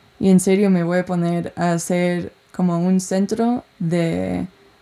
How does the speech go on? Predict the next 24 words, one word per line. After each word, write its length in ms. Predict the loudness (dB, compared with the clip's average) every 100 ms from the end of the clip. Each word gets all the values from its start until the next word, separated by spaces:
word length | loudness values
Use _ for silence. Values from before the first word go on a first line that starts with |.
| -4
arte 360 | -2 0 0 -2
sonoro, 560 | 0 2 2 2 0
un 160 | 0 -2
centro 380 | 0 -4 -2 -2
de 400 | -2 -4 -6 -8
experimentación 1000 | -10 -4 2 2 2 -2 -6 -4 -2 -2
sonora. 560 | -4 -4 -4 -4 -8 -12 _ -20 -20 -10 4
No 120 | 6
sé 140 | 6 4
cómo 200 | 4 4
se 140 | 4
va 120 | 0 2
a 40 |
llamar, 440 | 2 2 4 2 -4 -20 _ _ _
no 280 | 2 4 4
sé 200 | 2 2
dónde 260 | 4 2 2
va 120 | -2
a 60 | -2
ser 360 | 2 2 2
todavía, 640 | -2 -2 -2 0 0 0 -4 _ -20 _ _ _
pero 640 | -2 0 0 -2 -4 -6 -10 _ _ _ _ _ 0
hay 380 | 2 2 -2 -6
como, 520 | -4 -2 -2 -4 -8